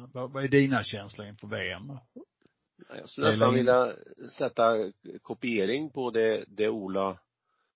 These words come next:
Speaker 2: det Ola sa. Kan ju notera att vi till exempel inte är med på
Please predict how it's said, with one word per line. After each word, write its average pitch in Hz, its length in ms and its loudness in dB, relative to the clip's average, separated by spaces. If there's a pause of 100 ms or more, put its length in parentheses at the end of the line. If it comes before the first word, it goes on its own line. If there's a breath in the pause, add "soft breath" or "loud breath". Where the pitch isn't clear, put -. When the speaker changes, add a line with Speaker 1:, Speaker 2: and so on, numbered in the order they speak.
(380)
Speaker 2:
det 113 60 0
Ola 110 340 -2
sa. 90 420 2 (400)
Kan 123 160 2
ju 120 100 6
notera 117 720 6
att - 200 -4
vi 110 200 -4
till - 180 -6
exempel 104 400 -4
inte 101 240 -2
är 101 40 2
med 113 360 0
på 107 200 -8